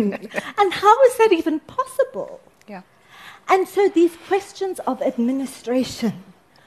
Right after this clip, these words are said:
Speaker 1: are things we need to get curious about
Speaker 2: Mm-hmm. Mm-hmm.
Speaker 1: if we want to have any hope in making sure that the money that has been so
Speaker 2: Sure.
Speaker 1: dutifully collected
Speaker 2: Mm.
Speaker 1: and has been so, uh, skillfully assigned actually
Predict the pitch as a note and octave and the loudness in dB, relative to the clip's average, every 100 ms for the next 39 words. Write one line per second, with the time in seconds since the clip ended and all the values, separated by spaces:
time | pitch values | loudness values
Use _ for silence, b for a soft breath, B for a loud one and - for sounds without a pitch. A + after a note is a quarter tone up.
0 | b b - C4+ D#4 D#4 - C#4+ C#4+ C4+ | b b -8 -2 -2 -2 0 0 0 -2
1 | B3 C4 C4+ - - C#4+ C#4 B3 G#3+ - | 0 0 -2 -14 -4 -2 0 -2 -4 -8
2 | D#3+ C#3+ D#3+ D#3 D#3 _ - E3+ B3+ B3+ | -12 -12 -14 -16 -20 _ -20 -8 -4 -2
3 | A#3+ B3+ B3 A#3+ G3 A#3+ F#3+ - C4 D4 | 0 0 -2 -8 -6 -8 -8 -10 -4 -2
4 | D4+ B3 - F3+ C#3+ - _ _ B B | -2 -2 -4 -10 -14 -18 _ _ B B
5 | B B3+ A#3+ A#3+ A#3+ B3 - A3 G#3 G#3+ | B 2 6 4 4 -2 0 0 0 -2
6 | A3 G#3 A3+ A#3+ A3+ G#3+ A3 - A3 - | -2 0 0 2 2 2 0 -2 -4 -2
7 | A#3 - B3+ C4 B3+ - G#3+ G#3 G3 F#3+ | -4 -4 -6 -6 -6 -14 -12 -12 -10 -6
8 | G3 F#3+ - G3+ F3+ E3+ D#3 B B - | -4 -4 -6 -6 -6 -12 -16 B B 2
9 | A3+ G#3 G#3+ G#3 - G#3+ G#3 B B - | 2 4 2 4 6 6 4 B B -4
10 | - B3 A3+ G#3+ B _ A#3 A3 - - | 4 6 6 4 B _ 4 6 4 0
11 | - C4+ C#4 C4+ C4 G3+ G3+ G3 G#3 - | 2 6 6 4 0 0 0 -2 -2 -2
12 | C#4 C#4+ G3+ E3 F3 - _ - A#3+ - | -2 2 0 -2 -8 -14 _ -2 -2 -4
13 | - A#3 G#3+ | -6 -6 -4